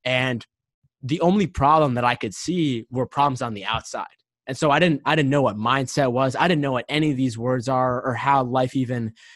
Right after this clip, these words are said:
occurred on not multiple dimensions, but it's not just physical life. There's a mental, spiritual,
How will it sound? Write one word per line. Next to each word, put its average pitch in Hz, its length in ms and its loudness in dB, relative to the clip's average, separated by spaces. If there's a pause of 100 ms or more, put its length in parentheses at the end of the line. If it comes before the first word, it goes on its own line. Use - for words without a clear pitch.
(140)
occurred 147 480 0
on 127 280 -2 (640)
not 151 200 2
multiple 151 440 0
dimensions, 123 640 -2
but 117 340 -2
it's - 300 -18
not 143 160 0
just 127 200 -6
physical 123 640 -4
life. 117 240 -4
There's 120 180 -6
a 117 60 -6
mental, 127 420 -6
spiritual, 120 920 -8